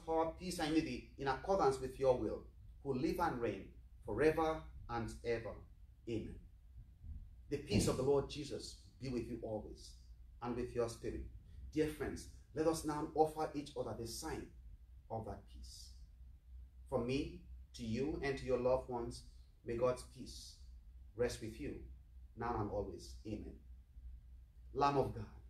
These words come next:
you take away the sins of the world, have mercy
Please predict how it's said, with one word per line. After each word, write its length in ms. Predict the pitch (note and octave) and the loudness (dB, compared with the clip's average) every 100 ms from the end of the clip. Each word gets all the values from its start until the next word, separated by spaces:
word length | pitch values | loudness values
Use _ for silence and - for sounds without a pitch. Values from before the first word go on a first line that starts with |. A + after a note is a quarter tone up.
| - | -12
you 100 | C3+ | -8
take 200 | - E3 | 0 2
away 160 | D3 C#3 | 4 4
the 80 | B2+ | 2
sins 300 | C#3 C3+ C#3+ | 0 -2 -2
of 120 | A#2+ | -2
the 60 | A2+ | -2
world, 360 | G#2 E2 D#2+ - - - - C#3 | 0 0 -2 -10 -18 -18 -8 -4
have 180 | C3+ | -4
mercy 420 | B2 B2 - - | -2 -2 -4 -8